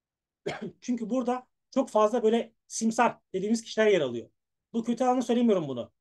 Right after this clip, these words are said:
Bu baya baya şu an bir danışmanlık, bir iş yani baya başlı başına.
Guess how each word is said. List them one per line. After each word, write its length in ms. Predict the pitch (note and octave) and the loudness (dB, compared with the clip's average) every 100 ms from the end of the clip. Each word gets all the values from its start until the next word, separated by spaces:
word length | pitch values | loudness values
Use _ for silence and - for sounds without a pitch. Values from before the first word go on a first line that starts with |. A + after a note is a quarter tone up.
| _ | _
Bu 160 | F3+ F#3+ | -8 0
baya 280 | A#3 A3+ G3 | 4 4 4
baya 200 | G#3 A#3 | 4 2
şu 140 | A3 | -2
an 60 | A3+ | -2
bir 120 | A#3 | 0
danışmanlık, 440 | G3+ G3 G#3+ D#3 | -2 -2 -4 -4
bir 60 | F3+ | -6
iş 240 | A3+ - | -6 -4
yani 180 | F3 C#3 | -4 -4
baya 280 | C#3 C3+ C#3 _ - | -4 -6 -10 _ -4
başlı 240 | D3+ D#3+ | -4 -4
başına. 320 | C#3+ - A#2 | -10 -12 -16